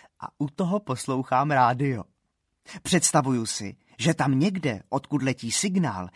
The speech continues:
sedí ve zvukařské kabině rozhlasu moje teta. Na hlavě má naprosto kosmická sluchátka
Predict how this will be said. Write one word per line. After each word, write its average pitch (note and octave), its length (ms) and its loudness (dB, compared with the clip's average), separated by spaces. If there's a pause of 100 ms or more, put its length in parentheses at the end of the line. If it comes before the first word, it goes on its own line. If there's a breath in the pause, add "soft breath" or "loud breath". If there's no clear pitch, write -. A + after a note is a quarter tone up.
(220 soft breath)
sedí F#3 400 4
ve F#3 140 4
zvukařské G3 640 2
kabině E3+ 480 2
rozhlasu D#3+ 600 2 (220 loud breath)
moje D3+ 300 4
teta. B2 440 -6 (580 loud breath)
Na C#3+ 120 6
hlavě D#3 340 8
má D3+ 180 2
naprosto D3 600 2 (120)
kosmická G#3 720 0
sluchátka C#3 760 2